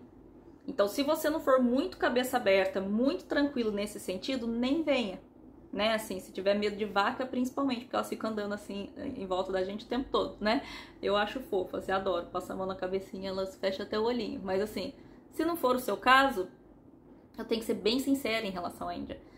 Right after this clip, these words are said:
né? Assim, "Mas é desse jeito mesmo que a gente vê, não tem lugar, pessoal, é só mosca em cima das coisas", dependendo do lugar, é. Você não precisa comer naquele lugar.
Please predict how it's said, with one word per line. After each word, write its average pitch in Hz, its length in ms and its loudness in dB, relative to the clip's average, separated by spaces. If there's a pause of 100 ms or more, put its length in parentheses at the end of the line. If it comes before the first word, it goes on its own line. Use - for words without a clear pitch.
(180)
né? 190 180 2
Assim, 190 320 -2 (260)
"Mas 330 280 4
é 302 80 10
desse 320 320 2
jeito 285 280 4
mesmo 269 400 4
que - 60 -4
a 247 60 2
gente 254 260 -2
vê, 240 320 6
não 233 160 0
tem 247 240 2
lugar, 233 540 6
pessoal, 220 260 2
é 220 60 2
só 220 200 2
mosca 226 520 6
em - 20 0
cima 208 220 -6
das 202 160 -6
coisas", 226 200 0
dependendo 214 480 -2
do 226 60 -4
lugar, 214 260 2
é. 247 140 4
Você 208 140 -4
não 202 60 -2
precisa 269 200 2
comer 240 380 2
naquele 196 320 -2
lugar. 185 340 -2